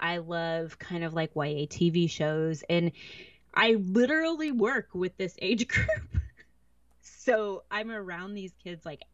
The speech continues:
this age group every day. So maybe that's part of it for me, but that's, like, this is the whole reason I love it. Look at all the fun conversations we just had anyway.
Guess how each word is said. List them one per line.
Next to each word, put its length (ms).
this 320
age 280
group 200
every 480
day. 280
So 920
maybe 400
that's 340
part 260
of 120
it 160
for 140
me, 280
but 480
that's, 440
like, 180
this 200
is 100
the 120
whole 280
reason 380
I 120
love 280
it. 260
Look 180
at 100
all 160
the 180
fun 240
conversations 640
we 120
just 200
had 240
anyway. 500